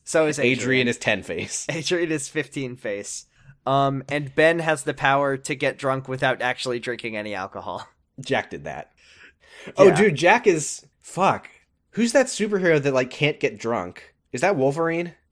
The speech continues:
Speaker 1: Oh, yeah, I think that is Wolverine, 'cause of his, like,
Speaker 2: Because
Speaker 1: super
Speaker 2: Jack, Jack was drinking a,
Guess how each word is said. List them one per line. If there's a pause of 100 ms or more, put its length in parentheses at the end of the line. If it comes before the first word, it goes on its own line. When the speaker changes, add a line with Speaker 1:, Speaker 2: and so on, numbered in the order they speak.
Speaker 1:
Oh,
yeah,
I
think
that
is
Wolverine,
'cause
of
his,
like,
Speaker 2:
Because
Speaker 1:
super
Speaker 2:
Jack, (260)
Jack
was
drinking
a,